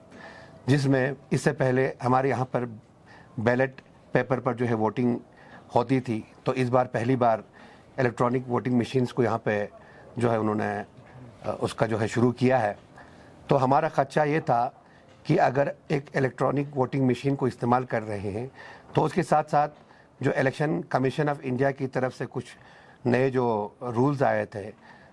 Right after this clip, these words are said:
parliamentary elections में या assembly elections में, उसके साथ-साथ जो है एक वीवीपैट,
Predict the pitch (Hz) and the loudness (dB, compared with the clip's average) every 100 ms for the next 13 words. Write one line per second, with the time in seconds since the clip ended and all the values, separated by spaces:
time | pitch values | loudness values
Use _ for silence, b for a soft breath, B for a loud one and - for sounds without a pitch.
0 | B 117 110 113 113 123 120 139 117 107 | B -2 2 2 2 0 0 -2 -2 -4
1 | - 117 - 113 110 107 120 110 127 113 | -4 -6 -4 0 0 0 0 0 0 -2
2 | 101 120 120 117 110 135 135 135 - 139 | -4 -6 -6 -8 -4 -2 2 0 2 -2
3 | 127 127 131 127 - B B B B 120 | 0 -2 -2 -4 -6 B B B B 2
4 | 143 165 - 110 - | 4 4 2 0 0